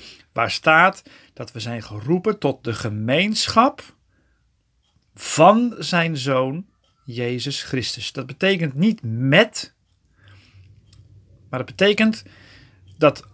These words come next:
alle gelovigen gekenmerkt worden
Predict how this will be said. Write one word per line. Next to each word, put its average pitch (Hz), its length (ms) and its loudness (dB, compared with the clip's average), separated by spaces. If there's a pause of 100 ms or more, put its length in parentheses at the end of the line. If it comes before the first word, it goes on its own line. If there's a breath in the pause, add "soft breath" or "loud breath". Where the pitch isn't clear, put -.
alle 233 320 10
gelovigen 139 680 0 (2000)
gekenmerkt 254 1120 2
worden 208 380 -8